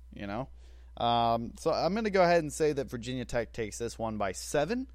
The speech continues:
Uh, I will say this game goes to overtime. Um, you know, maybe Miami pulls some, uh, pulls some cardiac type stuff and ties it with three seconds left and they go to overtime. But I think Virginia Tech will win this one.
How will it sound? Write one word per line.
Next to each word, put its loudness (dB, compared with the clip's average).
Uh, 6
I 0
will 2
say 2
this 0
game 2
goes -2
to 0
overtime. 0
Um, 0
you -8
know, -4
maybe -4
Miami 2
pulls -2
some, -6
uh, 6
pulls 0
some 2
cardiac 4
type 2
stuff 4
and -4
ties 4
it -2
with -8
three -2
seconds 0
left 0
and -8
they -6
go -2
to -2
overtime. -2
But 6
I 2
think -2
Virginia -2
Tech 0
will 4
win -2
this -6
one. -2